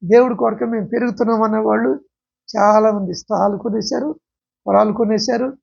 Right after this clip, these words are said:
అబ్బో, విలాసవంతమైన జీవితాలు వారు జీవిస్తున్నట్లుగా మనం చూస్తాం. ఇది దేవుడు చెప్పిన విధానానికి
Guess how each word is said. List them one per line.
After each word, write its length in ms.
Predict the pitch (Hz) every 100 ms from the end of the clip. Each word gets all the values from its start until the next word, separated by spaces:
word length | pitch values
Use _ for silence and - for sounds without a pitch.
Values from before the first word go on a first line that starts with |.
| _ _ _ _
అబ్బో, 180 | 196 226
విలాసవంతమైన 1160 | 208 180 202 220 226 208 214 185 214 208 226 - _ _ _ _ 175
జీవితాలు 560 | 143 208 277 302 247
వారు 560 | 208 190 185 185 160 190 _ _ _ _ _ -
జీవిస్తున్నట్లుగా 840 | 190 240 240 - 214 202 196 220
మనం 260 | 240 226 190
చూస్తాం. 480 | 190 190 - 175 160 _ _ _ _ _ -
ఇది 140 | 190
దేవుడు 640 | 233 175 220 269 302 294 240
చెప్పిన 520 | - 233 202 226 220
విధానానికి 800 | 220 208 175 208 208 190 185